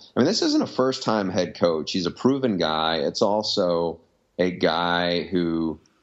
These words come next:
you know, I, I think you, you gotta, it's not like he has some kind of embarrass the program, uh, in a way, uh,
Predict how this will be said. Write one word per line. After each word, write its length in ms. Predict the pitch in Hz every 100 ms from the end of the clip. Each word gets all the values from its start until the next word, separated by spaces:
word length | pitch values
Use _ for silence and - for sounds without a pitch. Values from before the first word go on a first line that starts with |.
| _ _ _ _ _ _ _ _ -
you 120 | 110
know, 160 | 101
I, 240 | 85 87 107
I 120 | 117 131
think 240 | 208 -
you, 140 | 139 135 _ _ _
you 80 | -
gotta, 380 | 104 113 101 - -
it's 200 | 110 -
not 100 | 180
like 140 | 185
he 160 | 123 117
has 320 | 107 104 107
some 140 | - 107
kind 160 | 101
of 80 | 90
embarrass 600 | 82 85 87 92 95 -
the 100 | -
program, 680 | - 98 104 95 64 52 50 _ _ - - -
uh, 80 | -
in 200 | - 92
a 100 | 82
way, 320 | 80 82 80 82
uh, 200 | 65